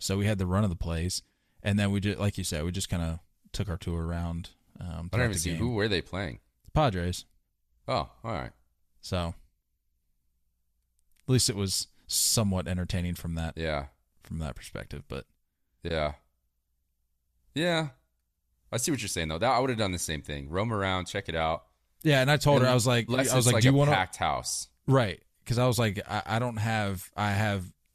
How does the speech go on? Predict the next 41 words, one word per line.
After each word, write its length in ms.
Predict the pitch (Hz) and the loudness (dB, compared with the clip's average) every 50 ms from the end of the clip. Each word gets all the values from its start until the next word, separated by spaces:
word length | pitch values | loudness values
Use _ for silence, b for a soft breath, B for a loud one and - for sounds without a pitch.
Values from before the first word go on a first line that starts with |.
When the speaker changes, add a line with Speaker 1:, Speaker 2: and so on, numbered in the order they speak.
| - | -6
Speaker 1:
zero 420 | 110 101 98 104 110 107 107 107 101 | -4 -2 0 2 2 2 2 0 0
investment 480 | 98 92 87 92 92 - - 101 92 | 0 0 2 2 0 0 0 0 0
in 140 | 90 87 87 85 | 0 0 0 -2
the, 100 | 82 - | -4 -4
in 100 | - 92 | -4 -4
the 100 | 87 85 | -2 0
outcome 320 | 87 85 90 - - 95 90 | 0 -2 -2 -2 -4 -4 -2
of 60 | 87 | -2
this 120 | 87 85 | -2 -4
game 280 | - - 90 90 90 85 | -4 -6 -6 -6 -4 -4
or 100 | 85 80 | -4 -4
really 360 | 80 85 87 87 85 85 82 | -2 -2 -2 -2 -2 -2 -4
the, 240 | 73 80 85 87 92 | -6 -8 -8 -4 -2
Speaker 2:
Right. 280 | 95 87 78 71 62 - _ _ | 0 0 0 -2 -4 -8 _ _
Speaker 1:
the 120 | - 80 76 _ - | -10 -10 -10 _ -10
guys 280 | - 73 78 80 82 - | -8 -6 -4 -4 -4 -4
playing 380 | - - - 85 85 87 90 90 | -6 -6 -6 -4 -4 -2 -2 -2
in 80 | 87 | -2
this 120 | 90 90 - | -2 -4 -4
game. 260 | - 87 90 90 85 | -4 -2 -2 -2 -2
So, 320 | 87 - - 87 71 65 50 | -4 -4 -6 -6 -8 -8 -10
like, 180 | - 71 73 - | -12 -12 -12 -12
if 120 | 78 - | -12 -10
you 100 | 87 90 101 | -8 -6 -4
wanna 160 | 98 82 69 | -4 -4 -6
go 160 | 64 76 76 | -6 -6 -6
Speaker 2:
Yeah. 80 | 85 80 | -6 -4
Speaker 1:
somewhere, 440 | - 71 65 73 92 90 90 85 | -2 -2 -2 -2 -2 -2 -2 -4
let's 200 | 73 73 78 - | -4 -6 -8 -8
just 200 | - 87 87 - | -6 -6 -8 -8
walk 220 | - 69 67 - - | -8 -10 -10 -10 -10
around." 240 | 65 60 55 50 - _ _ _ _ _ _ _ _ _ _ _ _ _ _ _ _ _ - | -12 -12 -12 -14 -18 _ _ _ _ _ _ _ _ _ _ _ _ _ _ _ _ _ -4
Speaker 2:
Yeah. 200 | 92 92 90 85 | 0 2 2 4
Speaker 1:
That's 80 | 76 | 4
what 80 | 73 92 | 2 2
we 60 | 98 | 2
did. 240 | 107 135 135 107 92 - - _ _ _ _ _ _ _ _ _ _ _ _ _ _ _ _ _ _ _ _ _ _ _ - | 2 2 2 2 0 -4 -8 _ _ _ _ _ _ _ _ _ _ _ _ _ _ _ _ _ _ _ _ _ _ _ -4
Speaker 2:
Yeah, 400 | 98 104 113 113 113 113 110 107 | -2 2 4 4 4 4 4 4
I 100 | 107 120 | 2 2
get 220 | 120 107 120 110 - | 2 0 -2 -2 0
that. 360 | 101 87 80 73 - - _ | 0 0 0 0 -4 -8 _